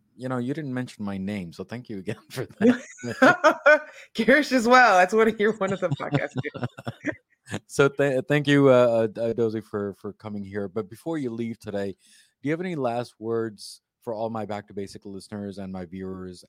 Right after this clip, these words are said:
Speaker 1: And how was your journey on, uh, Back to Basics too, on top of that?
Speaker 2: Uh, I'm sorry, can, can you repeat the last question?
Speaker 1: The last question is, how was your journey on Back to Basics too, on top of that?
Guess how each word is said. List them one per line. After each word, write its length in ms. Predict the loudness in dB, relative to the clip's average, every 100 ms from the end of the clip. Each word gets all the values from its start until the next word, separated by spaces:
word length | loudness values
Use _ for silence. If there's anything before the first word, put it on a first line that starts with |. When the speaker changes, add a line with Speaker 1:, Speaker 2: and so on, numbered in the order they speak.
| -12
Speaker 1:
And 240 | -10 -10
how 280 | -12 -16 -8
was 220 | -6 -4
your 80 | -6
journey 380 | -6 -6 -6 -8
on, 260 | -8 -10
uh, 140 | -12 -10
Back 240 | -12 -12
to 60 | -14
Basics 380 | -16 -16 -20 -18
too, 160 | -18
on 120 | -18
top 180 | -16 -18 -16
of 60 | -16
that? 140 | -18 _ _ _ _ _ _ -20 -20 _ _ -10
Speaker 2:
Uh, 200 | -8 -8 -8
I'm 80 | -4
sorry, 180 | -2
can, 140 | -2 -6
can 160 | -8
you 80 | -12
repeat 180 | -10 -8
the 80 | -6
last 260 | -8 -10
question? 400 | -14 -16 -14 -16 -18 _
Speaker 1:
The 60 | -2
last 240 | 0 2
question 280 | 0 -4 -4
is, 80 | -6
how 200 | -4 -6
was 120 | -4
your 80 | -6
journey 400 | -4 -6 -6 -6
on 140 | -6
Back 240 | -8 -10 -10
to 60 |
Basics 360 | -14 -14 -16 -18
too, 160 | -14 -14
on 80 |
top 240 | -12 -16 -16
of 60 |
that? 180 | -20 -20